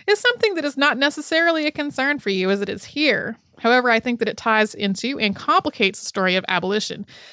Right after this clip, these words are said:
and is often missed in Canadian history. Thank you for reading, and sorry <laughs> about using the word narrative so much, and thank you for your podcast. I've learned a lot from it, Derek. Thank you so much, Derek. I, I just, this is, letter is great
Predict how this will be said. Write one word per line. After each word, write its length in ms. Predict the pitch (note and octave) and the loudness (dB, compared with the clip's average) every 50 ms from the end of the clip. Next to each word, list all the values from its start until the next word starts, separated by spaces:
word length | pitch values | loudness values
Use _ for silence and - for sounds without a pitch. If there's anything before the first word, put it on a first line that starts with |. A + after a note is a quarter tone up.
| - - - | -20 -8 -2
and 140 | G3+ G3+ G#3+ | 0 0 0
is 100 | G#3 - - | 0 0 2
often 340 | A3 A3+ A3 - G#3 F#3+ | 2 2 2 0 -2 -2
missed 240 | G3 G3+ G3+ - - | 0 0 -2 -2 -4
in 140 | G3+ G3+ G#3+ | -4 -4 -4
Canadian 380 | - G3 F#3 F#3 F#3 F#3 F#3 F#3+ | -2 -2 -2 -2 -2 -4 -6 -4
history. 640 | - G#3 G3+ - - - - G2 - - - - - - _ - - _ _ _ | -4 -4 -6 -6 -8 -12 -12 -12 -12 -12 -14 -16 -20 -20 _ -20 -20 _ _ _
Thank 200 | - - G3 - | -10 -8 -8 -6
you 80 | A#3+ A#3+ | -6 -8
for 180 | - - - G3 | -8 -8 -10 -6
reading, 540 | F#3+ G#3+ A#3+ C4 C4+ C4 C4 B3+ A#3+ A#3 | -4 -2 -2 0 2 2 2 0 0 -2
and 200 | - F#3+ F#3 G3+ | -2 -2 -2 -2
sorry 500 | - - G4 G#4 G#4 F#4+ F4+ F#4 F4 E4 D4 - | -4 -2 -2 0 0 0 2 2 2 2 0 -2
<laughs> 100 | - - | -2 0
about 380 | D4+ C#4 C4 - - - C#4 - | 0 0 0 2 2 2 2 2
using 400 | C4 C4+ C#4+ C4+ - C#4+ C#4 B3+ | 2 2 2 0 0 -2 0 0
the 80 | B3+ B3 | 2 4
word 240 | B3+ C4+ C#4 B3 | 4 4 4 2
narrative 520 | B3+ B3 D4 F#4+ G4+ D#4 A#3 G3+ G#3 G3 - | 2 0 2 2 2 2 0 0 -2 -4 -4
so 180 | - A3+ G#3 | -2 -2 0
much, 300 | G3+ G#3 G#3 G#3 - - - - - - - - - | 2 2 0 0 -2 -4 -12 -18 -20 -20 -12 -8 -6
and 120 | A3+ G#3+ | -4 -4
thank 160 | G#3 G3+ G3 | -4 -4 -6
you 80 | A3 G#3 | -6 -8
for 100 | - F#3 | -6 -6
your 120 | F3 - | -6 -6
podcast. 520 | - - - B3+ B3+ B3 - A#3 G#3+ - - _ - | -6 -6 -4 -4 -4 -2 -2 -4 -4 -4 -8 _ 0
I've 100 | A#3 A#3+ | 2 4
learned 200 | C4 C4+ C#4 C4 | 4 4 4 4
a 40 | B3 | 4
lot 240 | A#3 A#3+ A#3 - - | 4 4 2 2 2
from 180 | - G#3 G3+ | 0 2 2
it, 200 | G#3+ G#3 - - _ _ _ _ _ - | 2 2 0 -2 _ _ _ _ _ -8
Derek. 420 | - G#3 G3 F#3+ G3 G3 - - - _ _ _ | -2 0 2 4 2 2 0 -4 -12 _ _ _
Thank 240 | - G4 A4+ B4 - | -2 0 0 2 4
you 80 | A4+ G#4 | 2 2
so 200 | - - G4 F#4+ | 4 4 2 4
much, 220 | F#4 F#4 - - | 2 2 0 2
Derek. 340 | - D#4 D#4 B3+ F#3+ - - - | 2 4 4 4 4 2 -2 -4
I, 280 | - - B3+ C4+ C#4+ C#4 C#4 - - | -2 0 2 2 2 2 0 -2 -4
I 80 | - B3+ | -2 -2
just, 260 | B3 C#4 C4 - - | -2 -2 -4 -8 -10
this 220 | - C#4+ - - D4+ | -14 -14 -12 -10 -10
is, 100 | D4 C#4 _ _ | -12 -12 _ _
letter 240 | - D4+ D4+ D4+ C#4+ | 2 2 4 4 4
is 100 | C4 G#3+ | 2 0
great 320 | G3+ G3+ G3+ F#3 - - | 0 0 0 0 0 -4